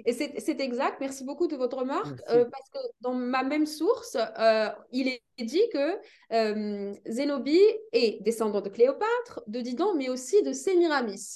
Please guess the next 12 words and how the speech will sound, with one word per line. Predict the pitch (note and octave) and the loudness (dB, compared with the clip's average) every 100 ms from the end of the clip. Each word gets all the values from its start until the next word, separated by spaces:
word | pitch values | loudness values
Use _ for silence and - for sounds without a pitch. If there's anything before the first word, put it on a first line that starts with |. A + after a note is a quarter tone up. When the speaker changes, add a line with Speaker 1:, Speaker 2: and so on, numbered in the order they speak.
| - | -2
Speaker 1:
une | B3 | 0
reine | B3 F#4 E4 | 2 4 2
assyrienne, | D4 D#4+ D#4 A#3+ G#3 G#3 | 0 -2 0 0 0 -4
justement, | C4 - A3 G#3+ C#4+ A4+ - _ | -8 0 2 2 0 -2 -8 _
qui, | - D4+ | -4 -2
elle, | - F#4 G#4 | 2 4 6
a, | D4+ B3+ A#3+ A3+ | 6 4 4 2
c'est, | A#3 - A#3+ A3+ - | -2 -2 2 4 2
est | A#3+ | -2
devenue | A3+ C#4 D4+ C4+ | 0 2 2 2
reine | A#3+ A3 C#4 A4+ A#3 - _ _ - _ _ _ | -2 -2 0 0 -4 -10 _ _ -20 _ _ _
suite | - C4+ C4+ - - | -8 -4 -4 -8 -18